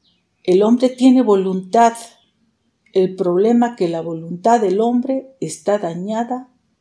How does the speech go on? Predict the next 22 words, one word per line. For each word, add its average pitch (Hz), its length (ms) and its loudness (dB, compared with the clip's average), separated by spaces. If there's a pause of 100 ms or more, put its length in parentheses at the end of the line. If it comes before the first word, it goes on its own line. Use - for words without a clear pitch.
por 170 260 -8
causa 175 460 -4
de 165 100 -8
la 165 120 -12
caída. 180 540 -12 (1160)
Si 277 220 -2
como 277 360 8
hombres 370 320 4
tenemos 254 640 4
una 247 240 4
naturaleza 202 800 0
caída, 190 760 -4 (440)
nuestras 214 480 -2
acciones 277 920 0
y 185 140 -6
decisiones 240 920 0
se 185 80 -12
inclinarán 175 800 -6
a 156 80 -12
hacer 180 360 -8
lo 170 120 -8
malo. 185 400 -6